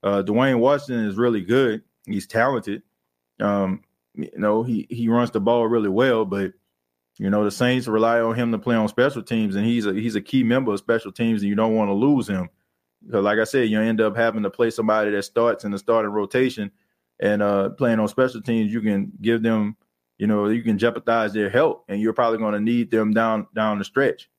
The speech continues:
Uh, Mocha says, "T J, what's going on, Mocha?" Thank you, man. Appreciate, uh, the donation also, once again.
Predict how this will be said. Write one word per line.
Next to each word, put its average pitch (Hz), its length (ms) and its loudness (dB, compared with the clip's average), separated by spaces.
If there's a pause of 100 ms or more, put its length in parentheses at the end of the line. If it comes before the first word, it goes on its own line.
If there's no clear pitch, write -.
(1200)
Uh, 95 120 0
Mocha 120 760 2
says, 95 320 -2
"T 131 220 -2
J, 117 180 2
what's 113 140 -2
going 113 220 2
on, 101 160 0
Mocha?" 104 240 0
Thank 120 260 0
you, 95 60 -4
man. 101 180 0
Appreciate, 104 680 -2
uh, 95 140 0
the 95 120 -4
donation 101 540 -2
also, 98 300 0
once 95 260 -4
again. 92 300 -2